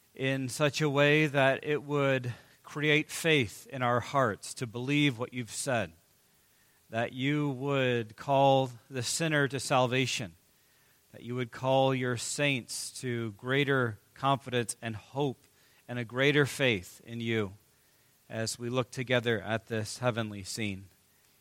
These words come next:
We pray that you'd answer f-, that request for your name's sake. In Jesus' name,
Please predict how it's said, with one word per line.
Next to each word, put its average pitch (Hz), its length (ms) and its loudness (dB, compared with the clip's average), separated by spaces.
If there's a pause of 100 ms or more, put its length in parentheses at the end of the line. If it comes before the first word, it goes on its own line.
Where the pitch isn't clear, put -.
(280)
We 98 80 -20
pray 123 280 2
that 123 100 -4
you'd 117 180 -8
answer 120 300 -6
f-, - 280 -14
that 120 180 0
request 117 540 -2
for 113 120 -16
your 113 180 -4
name's 110 280 -6
sake. - 460 -10 (400)
In 104 100 -16
Jesus' 104 420 -12
name, 98 260 -10